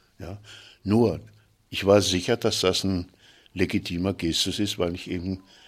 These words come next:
äh, die Theorien des Informell kannte. Also das wusste ich in dem Alter dann schon. Also im Alter heißt mit zweiundzwanzig Jahren. Und ich bin, weil, äh,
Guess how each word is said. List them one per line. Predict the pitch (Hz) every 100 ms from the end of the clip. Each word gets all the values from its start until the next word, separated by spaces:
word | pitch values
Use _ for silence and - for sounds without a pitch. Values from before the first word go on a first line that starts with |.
| _ -
äh, | 92 92 95 101
die | 92
Theorien | 92 90 85 92
des | 90
Informell | 73 92 - 90 120 131 - - _ _ _ _ _ _ _ _ _
kannte. | - 92 78 69 -
Also | 80 80
das | -
wusste | 117 -
ich |
in | 131
dem | 123
Alter | - 127
dann | 123 127 120
schon. | 104 80 - _ _ _ _ _ _ _
Also | - 90
im | -
Alter | 87 82
heißt | 85 82 - - 82
mit | 80 -
zweiundzwanzig | 80 78 71 - - - -
Jahren. | - - 80 _ _ _ _ _ - _ _ _ _ _ _ -
Und | 95
ich | - -
bin, | 85 101 113 - -
weil, | - 76 80 101 104 - - _ _ _ _ _ _ _ _ -
äh, | 90 90